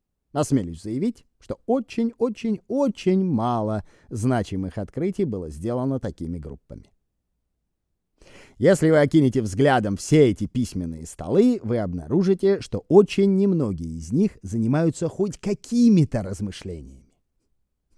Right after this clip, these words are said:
И если вы заглянете в корзинки с бумагами, если вы очень тщательно изучите их, вы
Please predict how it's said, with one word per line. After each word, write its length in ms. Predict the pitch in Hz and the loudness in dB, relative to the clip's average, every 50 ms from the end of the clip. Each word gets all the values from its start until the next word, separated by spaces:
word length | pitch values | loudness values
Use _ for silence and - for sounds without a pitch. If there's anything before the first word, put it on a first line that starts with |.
| _ _ _ - - _ _ _ _ _ _ _ _ _ _ _ _ _ _ _ _ _ _ _ _ _ _ _ _ _ _ _ _ _ _ _ _ _ _ _ _ _ _ - | _ _ _ -20 -20 _ _ _ _ _ _ _ _ _ _ _ _ _ _ _ _ _ _ _ _ _ _ _ _ _ _ _ _ _ _ _ _ _ _ _ _ _ _ -8
И 100 | - 117 | -4 -2
если 380 | 143 127 123 127 - - 113 110 | 0 2 2 0 0 -2 -2 -2
вы 100 | 110 110 | 0 0
заглянете 560 | 107 120 117 123 120 107 101 101 95 - 95 | 0 0 2 2 0 0 0 -2 -4 -4 -6
в 80 | - | -4
корзинки 480 | - 120 117 117 101 117 101 90 101 101 | -2 -2 0 0 0 -2 -4 -4 -4 -6
с 80 | 90 82 | -8 -6
бумагами, 640 | 87 98 101 120 143 165 175 185 190 190 202 208 185 - - _ _ _ _ _ _ _ _ _ _ _ _ _ _ _ - | -4 -2 0 0 2 2 2 2 2 2 0 0 -2 -4 -10 _ _ _ _ _ _ _ _ _ _ _ _ _ _ _ -8
если 280 | 90 92 - - 90 | -8 -8 -8 -8 -8
вы 140 | 87 85 87 - - | -8 -8 -10 -10 -4
очень 640 | 113 120 123 117 104 92 - - - 80 78 76 71 | 0 0 2 2 0 -2 -6 -10 -14 -12 -12 -12 -14
тщательно 920 | - - - - - - - - 175 196 185 139 - - 82 73 71 67 65 65 64 71 | -14 -16 -16 -16 -14 -10 -2 0 0 0 0 -2 -4 -8 -10 -10 -10 -12 -12 -12 -12 -12
изучите 580 | 76 76 80 117 147 143 - 147 139 - - 156 | -12 -8 -6 -6 -6 -4 -4 -8 -8 -8 -10 -12
их, 300 | 156 156 143 - _ _ _ _ _ _ _ _ _ _ _ _ _ | -12 -12 -16 -20 _ _ _ _ _ _ _ _ _ _ _ _ _
вы 320 | - 73 131 175 185 - | -4 0 2 2 2 0